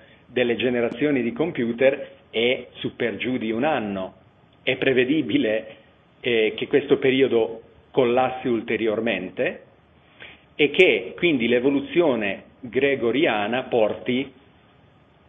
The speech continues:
queste strutture autonome ad un cambiamento ancora più rapido.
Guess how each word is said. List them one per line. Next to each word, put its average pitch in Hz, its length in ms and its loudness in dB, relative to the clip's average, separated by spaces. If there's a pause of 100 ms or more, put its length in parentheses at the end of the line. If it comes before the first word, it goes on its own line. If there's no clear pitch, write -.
(240)
queste 135 380 2
strutture 120 460 0
autonome 117 840 -2 (560)
ad 127 200 0
un 135 160 2
cambiamento 123 720 0
ancora 110 560 0
più 110 440 -4 (880)
rapido. 107 680 -2